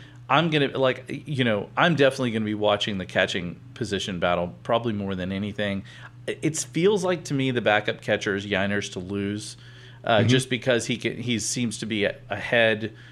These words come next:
Speaker 1: of Corey Lee pretty significantly at the plate. Um, and, uh, that's the one that I'm gonna watch 'cause Corey Lee, look, if he can hit,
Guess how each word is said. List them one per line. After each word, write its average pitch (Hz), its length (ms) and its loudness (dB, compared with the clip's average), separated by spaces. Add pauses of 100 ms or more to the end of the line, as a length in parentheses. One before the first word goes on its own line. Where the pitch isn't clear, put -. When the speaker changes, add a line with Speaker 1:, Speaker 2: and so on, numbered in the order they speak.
(140)
Speaker 1:
of 104 160 0
Corey 113 260 2
Lee 104 180 0
pretty 120 260 -4
significantly 104 960 -4
at 101 160 -2
the - 80 -4
plate. 113 540 -2 (520)
Um, 101 720 0 (100)
and, 110 460 -2
uh, 98 280 4 (120)
that's 147 300 4
the 135 100 0
one 113 240 0
that 107 100 0
I'm 110 180 2
gonna 107 180 -2
watch 104 340 0
'cause 123 160 -4
Corey 240 280 0
Lee, 175 200 2
look, 127 220 2
if 120 100 -4
he 220 80 -2
can 123 160 -2
hit, 139 320 2